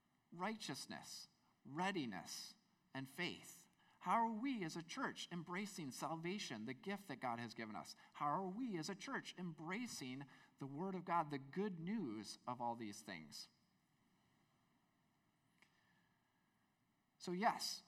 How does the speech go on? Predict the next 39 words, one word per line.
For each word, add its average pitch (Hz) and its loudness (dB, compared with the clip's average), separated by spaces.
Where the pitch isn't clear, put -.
we 151 2
want 170 4
to 190 -4
work 160 -2
on 151 2
these 139 0
individually, 117 -4
but 120 -10
together 131 0
we 131 0
can 120 -4
do 117 -2
these 101 -4
things 101 -6
much 107 -2
better. 71 -2
And 143 0
I 175 4
think 240 0
there's 190 2
an 165 -2
opportunity 170 6
for 117 2
us 117 4
where 196 6
you 196 2
excel 175 6
in 139 -2
one 127 4
of 156 -2
these, 226 -4
you 127 -2
can 165 -4
be 180 0
a 196 0
teacher 196 -4
for 117 -6
somebody 101 -2
else. - -6